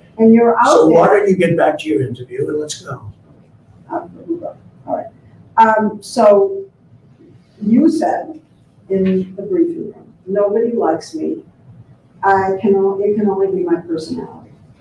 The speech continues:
Speaker 2: I said that jokingly. That is sarcastic. "Nobody likes me. It must be my personality." I said all the time.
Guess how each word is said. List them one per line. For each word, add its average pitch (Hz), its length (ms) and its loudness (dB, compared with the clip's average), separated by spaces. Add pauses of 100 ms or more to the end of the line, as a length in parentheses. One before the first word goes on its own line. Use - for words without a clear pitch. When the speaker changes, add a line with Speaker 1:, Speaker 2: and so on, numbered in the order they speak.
(440)
Speaker 2:
I 143 60 0
said 180 340 -2
that - 220 -6 (220)
jokingly. 107 680 -12 (420)
That 196 300 -2
is - 120 -2
sarcastic. - 680 -10 (380)
"Nobody 233 380 4
likes 143 320 0
me. 170 80 -6
It 180 300 0
must 202 260 0
be 185 80 -2
my 180 180 -2
personality." - 600 -2
I - 40 4
said - 240 -4
all - 160 -2
the - 120 -8
time. - 220 -14